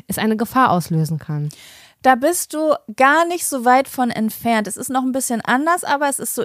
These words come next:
Speaker 2: ähnlich. Äh, es ist nämlich so, dass Bauern früher oder insgesamt Leute früher all ihr Hab und Gut abends mit ins Bett genommen haben.
Speaker 1: Mhm.
Speaker 2: Weil wenn man schläft, will man alles bei sich haben.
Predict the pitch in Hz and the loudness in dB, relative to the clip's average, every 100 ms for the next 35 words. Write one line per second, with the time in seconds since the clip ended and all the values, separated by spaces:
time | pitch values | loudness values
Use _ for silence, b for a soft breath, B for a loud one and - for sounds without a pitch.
0 | - 240 247 220 190 247 - B B B | -2 0 2 2 2 0 -2 B B B
1 | B 226 226 - 233 320 - 277 254 254 | B 4 6 4 0 -4 -2 0 2 0
2 | 226 196 277 277 254 302 - 214 214 - | -2 -2 4 6 6 2 0 0 0 2
3 | 226 254 285 220 208 - - 190 185 214 | 2 4 4 2 0 -4 -6 -2 0 0
4 | - 196 - 202 - 190 202 247 208 190 | 0 -2 -2 -4 -6 -4 -2 -2 0 0
5 | 196 - - 185 180 220 254 B B B | -2 -8 -4 -2 0 -2 -4 B B B
6 | 214 240 320 - 294 254 233 240 - 214 | 4 6 6 4 -2 -2 0 0 0 -2
7 | 202 220 233 - 196 196 226 - 226 226 | -2 -4 -6 -2 -2 0 0 -2 -2 -4
8 | 214 202 - - 262 - - 214 180 180 | -4 -6 -6 -2 0 -2 -4 2 4 6
9 | 175 170 156 165 160 160 180 185 277 466 | 6 4 2 -2 -2 -2 2 4 2 0
10 | _ _ _ b 214 190 196 208 196 196 | _ _ _ b 2 6 8 8 6 6
11 | 190 - 202 180 214 - 196 185 180 170 | 4 2 2 2 2 0 0 2 2 0
12 | 175 170 - 170 170 214 - 226 226 254 | -4 -4 -4 -2 -2 -4 -6 -4 -2 -2